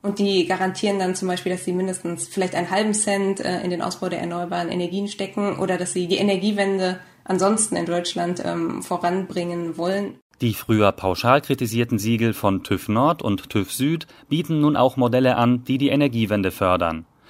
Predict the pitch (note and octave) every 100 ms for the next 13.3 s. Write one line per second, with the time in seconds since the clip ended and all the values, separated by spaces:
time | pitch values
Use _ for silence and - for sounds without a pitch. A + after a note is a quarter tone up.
0 | - C#3 D3 D#3 A#2 G#2 A2+ A2+ A#2+ G#2
1 | F#2 - F#2+ F2+ E2+ E2+ F2 E2 D#2 D2+
2 | _ _ _ _ - - - A#2 G#2+ A2
3 | G#2 B2 A#2 A2+ G#2 - G2+ G2 A#2 D3+
4 | D#3+ - A#2 A2+ G2+ F#2+ G#2 C#3 D3+ C#3
5 | A#2+ A2+ G#2+ G#2+ B2+ - B2 B2 B2 E3
6 | A#2+ F#2 F#2+ G2+ G2+ - - - G#2+ G2+
7 | F#2+ A#2 C#3+ C3+ B2 B2+ B2 B2 B2+ B2
8 | B2 C#3 C3+ - C3 C3 C3+ - B2 G#2
9 | G#2 - G#2+ G#2 - G#2 G2+ G2 F#2 F2
10 | F#2 E2+ E2 D#2 _ _ _ _ - _
11 | A2 - B2 A#2+ A2 A2 A2+ G#2 - -
12 | A2 B2+ D3 C3 A#2+ C3 B2 A#2 A2 A#2
13 | A#2+ A#2 A#2